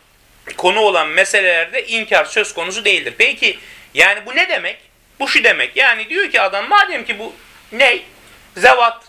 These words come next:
ihtilaf etmiş, o halde niye inkar ediyorsunuz ya? İnkar etmeyin. Bak, ihtilaf konusu. Biz de diyoruz ki, he, buradaki ihtilaf heva ihtilafı, ara ihtilafı. Eğer sahabenin ihtilafıysa, he, inkar söz konusu olmaz.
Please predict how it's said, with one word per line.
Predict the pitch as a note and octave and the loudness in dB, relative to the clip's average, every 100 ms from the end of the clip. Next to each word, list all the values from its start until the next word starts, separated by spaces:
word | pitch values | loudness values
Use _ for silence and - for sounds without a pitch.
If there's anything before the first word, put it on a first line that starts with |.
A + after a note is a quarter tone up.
| - | -6
ihtilaf | D4 D4 C4 B3 | -6 0 2 2
etmiş, | A3 G#3+ A3+ | -4 -8 -6
o | C#4+ | -4
halde | A#3+ D3+ | -2 -6
niye | E3+ F#3 | -10 -10
inkar | - C4+ | -2 -2
ediyorsunuz | B2 G2+ - - - - | -2 -8 -16 -18 -20 -18
ya? | - - - | -20 -18 -8
İnkar | G#3 A#3 - | -2 0 0
etmeyin. | D#3 - F#3 A3 | -4 -12 -8 -8
Bak, | - | -4
ihtilaf | A3+ - A#3 A#3+ | -4 -2 -2 -2
konusu. | - G2+ F2+ - - - - _ - - _ | -4 -10 -12 -14 -16 -20 -20 _ -20 -20 _
Biz | C#3 C#3+ | -12 -2
de | E3 | -2
diyoruz | F3 A#3 - - | -2 -4 -2 -4
ki, | D#3 A2 - - - | -4 -6 -8 -20 -2
he, | D#3 B2 - _ _ - | 0 0 -4 _ _ -8
buradaki | F#3 G#4 - D4 | -2 0 0 -2
ihtilaf | G#3+ D4 D#4+ - | -2 2 2 2
heva | G3+ A3 A3 | 0 0 0
ihtilafı, | - - G#2 - - _ _ - | -2 -14 -14 -16 -20 _ _ 2
ara | D3+ E3+ A#3 | 2 4 -2
ihtilafı. | D3 - - - - - _ _ - - - - - | -6 -16 -20 -20 -20 -20 _ _ -20 -20 -20 -20 -2
Eğer | G#3+ D4+ A#3 - _ | 4 4 4 -2 _
sahabenin | - - F#3 G#3+ D4 D4 | -8 0 4 4 2 -6
ihtilafıysa, | C#4 C4+ C4+ C#4+ C#4+ G4 - A#3+ - - _ _ _ _ _ _ | -6 -6 -2 -2 -2 -6 0 0 -2 -12 _ _ _ _ _ _
he, | F3+ D3+ | 0 2
inkar | G3+ G#3+ B3 A#3 | -2 2 2 2
söz | A#3+ A3+ | -4 -8
konusu | G#3+ G#3 G3+ | -8 -4 -2
olmaz. | D#3+ D3 E3 - - - | -2 -2 -2 -4 -6 -10